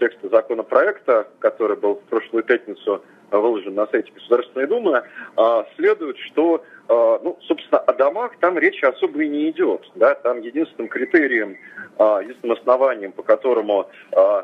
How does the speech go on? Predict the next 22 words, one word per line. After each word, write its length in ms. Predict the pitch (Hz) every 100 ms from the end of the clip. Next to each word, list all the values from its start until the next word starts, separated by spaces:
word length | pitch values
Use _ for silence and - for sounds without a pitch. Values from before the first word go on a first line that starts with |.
| -
какой 240 | - 135
бы 100 | 110
то 120 | 110
ни 100 | 117
был 220 | 123 107 107
объект 380 | 113 117 113 -
в 40 | -
соответствии 480 | 98 113 107 - 101
с 80 |
этой 160 | 113 107
программой 540 | - 117 123 117 113 117
сносится, 400 | 233 240 - -
является 560 | 113 170 208 - 117 - - - -
а, 220 | 104 110
его, 460 | 104 110 185 190 - _
а, 460 | 113 117 117 113 107 _ -
расположение 840 | - 120 131 117 110 180 180 151 127
в 320 | 107 131 135
так 160 | 117 104
называемой 440 | 90 117 123 107
зоне 280 | 110 120 110
реновации. 800 | 107 104 113 107 - - 76